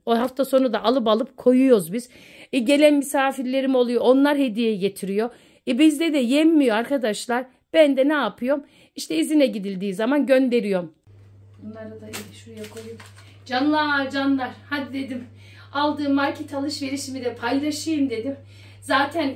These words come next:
e, bundan önceki vlogumda marketlere gittiğimde çekmiştim. Orada reyonlarda aldıklarımı göstermiştim. Kızlar o koca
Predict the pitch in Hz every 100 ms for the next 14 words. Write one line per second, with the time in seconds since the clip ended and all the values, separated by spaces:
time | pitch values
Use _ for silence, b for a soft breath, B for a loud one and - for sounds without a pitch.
0 | 208 240 233 226 226 285 285 277 285 277
1 | 285 269 277 294 277 247 240 320 - -
2 | b b b b 240 294 311 294 269 247
3 | 240 233 311 - - 240 285 - 294 -
4 | 285 277 - 254 262 277 285 277 B B
5 | B B 311 339 262 233 220 214 269 285
6 | - 233 226 262 226 262 - 269 247 240
7 | - 226 294 208 226 247 277 285 277 269